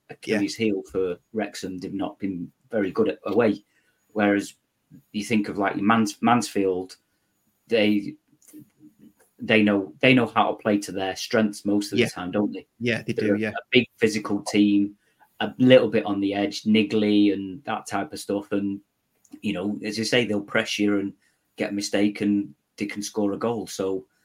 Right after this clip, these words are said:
Speaker 1: they can do that home and away. Um, Barrow, again, are another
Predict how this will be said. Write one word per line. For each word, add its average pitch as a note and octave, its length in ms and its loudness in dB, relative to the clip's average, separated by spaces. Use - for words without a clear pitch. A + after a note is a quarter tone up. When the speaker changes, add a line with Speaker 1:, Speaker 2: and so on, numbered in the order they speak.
Speaker 1:
they G2+ 80 -4
can G2 140 -4
do G2+ 160 4
that G2 160 -2
home G#2 240 2
and F#2 80 -4
away. F#2+ 340 0
Um, F#2+ 640 -2
Barrow, G#2+ 600 6
again, G#2+ 300 0
are F#2+ 100 0
another F#2+ 340 -4